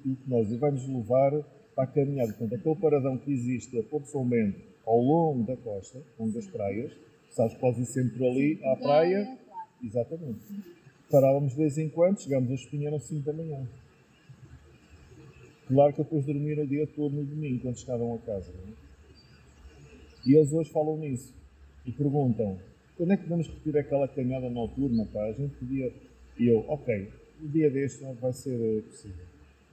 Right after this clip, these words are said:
Speaker 1: E o Reiki, ou filosofia,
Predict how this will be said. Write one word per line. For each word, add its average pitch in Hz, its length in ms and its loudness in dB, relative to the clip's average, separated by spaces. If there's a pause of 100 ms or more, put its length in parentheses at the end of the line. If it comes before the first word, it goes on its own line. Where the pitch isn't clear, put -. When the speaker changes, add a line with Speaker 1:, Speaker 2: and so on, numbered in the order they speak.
(1500)
Speaker 1:
E 139 80 6
o 151 60 6
Reiki, 165 540 2 (480)
ou 127 440 6 (280)
filosofia, 127 840 -4